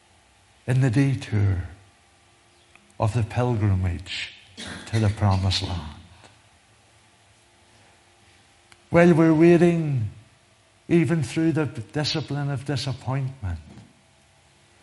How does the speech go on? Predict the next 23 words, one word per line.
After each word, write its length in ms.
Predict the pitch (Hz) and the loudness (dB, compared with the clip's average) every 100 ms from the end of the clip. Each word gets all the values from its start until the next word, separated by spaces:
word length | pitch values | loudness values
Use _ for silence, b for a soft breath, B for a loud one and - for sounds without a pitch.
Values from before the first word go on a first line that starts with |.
| b _ | b _
we're 180 | 139 135 | 2 2
being 260 | 135 135 117 | 2 0 0
strengthened 840 | - 139 135 139 117 131 120 104 | -4 -2 -2 -2 -6 -8 -6 -4
for 120 | 127 | -4
the 140 | 117 | -2
next 420 | 120 123 - - 135 | -2 -4 -6 -8 -2
level 680 | 127 117 113 104 85 - - _ _ b b b b b b | 0 0 -2 -4 -4 -8 -20 _ _ b b b b b b
of 180 | 117 104 | -6 -2
what 260 | 113 113 - | -2 -2 -2
God 280 | 107 107 | 0 0
has 260 | 95 101 101 | 0 -2 -2
in 140 | 98 | -4
store 440 | 92 - 107 95 98 | -6 -6 -4 -4 -4
for 260 | - 101 92 | -6 -6 -6
us 520 | 85 - - - - - _ _ _ _ _ _ _ _ _ _ _ _ _ _ 117 | -8 -8 -8 -10 -16 -20 _ _ _ _ _ _ _ _ _ _ _ _ _ _ -4
in 100 | 117 | 0
our 180 | 113 | 2
life 640 | 107 117 117 104 - - - _ _ _ _ _ _ _ _ _ - | 4 4 2 -4 -8 -20 -20 _ _ _ _ _ _ _ _ _ -4
or 160 | 113 | 0
even 260 | 117 110 117 | 0 0 0
in 100 | 113 | 0
our 120 | 117 | -2
ministry. 560 | 117 101 95 92 - | 0 -2 -2 -6 -10